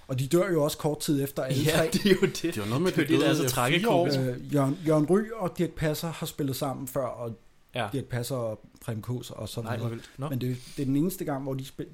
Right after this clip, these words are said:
Speaker 1: de tre er sammen.
Speaker 2: Men jeg ved, det er Dirch Passers, hvad,
Speaker 1: Næst-,
Speaker 2: tredje, tredje
Speaker 1: næst-,
Speaker 2: si-,
Speaker 1: næst sidste
Speaker 2: næst sidste film.
Speaker 1: Ja, den,
Speaker 3: Hvad
Speaker 1: han
Speaker 3: var den, den
Speaker 2: Ja.
Speaker 3: fængslende
Speaker 1: Fængslende
Speaker 3: feriedag?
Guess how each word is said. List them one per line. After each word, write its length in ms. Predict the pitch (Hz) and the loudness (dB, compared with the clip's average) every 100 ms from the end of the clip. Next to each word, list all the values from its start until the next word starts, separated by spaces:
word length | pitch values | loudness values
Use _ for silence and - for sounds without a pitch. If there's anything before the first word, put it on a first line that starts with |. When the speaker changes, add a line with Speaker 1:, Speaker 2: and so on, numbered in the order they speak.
| - | -12
Speaker 1:
de 80 | 160 | -10
tre 420 | - 156 151 104 - - | -8 -6 -6 -8 -14 -10
er 80 | 110 | -8
sammen. 440 | 123 104 104 98 - - | -6 -8 -8 -12 -16 -10
Speaker 2:
Men 120 | 117 | -6
jeg 100 | 110 | -4
ved, 120 | 127 | -2
det 140 | 165 202 | -2 -2
er 40 | |
Dirch 200 | 151 120 | 0 0
Passers, 840 | 120 123 127 185 - - - - - - - - | -2 -4 -2 -6 -4 -6 -6 -8 -10 -14 -16 -8
hvad, 100 | 110 | 0
Speaker 1:
Næst-, 220 | 135 160 | 2 4
Speaker 2:
tredje, 200 | 123 123 | 2 -2
tredje 260 | - 151 175 | -2 4 4
Speaker 1:
næst-, 180 | 233 - | 4 -4
Speaker 2:
si-, 80 | 196 | -2
Speaker 1:
næst 220 | 165 170 | 0 0
sidste 320 | - 139 - 131 | -2 -6 -4 0
Speaker 2:
næst 280 | 208 - | 2 2
sidste 260 | - 208 208 | 0 -4 -4
film. 160 | - - 127 - | -4 -6 -8 -12
Speaker 1:
Ja, 40 | 127 | -12
den, 80 | - | -4
Speaker 3:
Hvad 100 | 120 | 0
Speaker 1:
han 100 | 123 | 2
Speaker 3:
var 60 | 127 | 2
den, 160 | 131 | 0
den 240 | 120 123 117 | -2 -2 -2
Speaker 2:
Ja. 60 | 113 | -6
Speaker 3:
fængslende 600 | - 139 156 - 170 143 | -6 -6 -4 -4 -4 2
Speaker 1:
Fængslende 500 | 180 185 180 160 | 4 4 4 2
Speaker 3:
feriedag? 60 | 139 | 2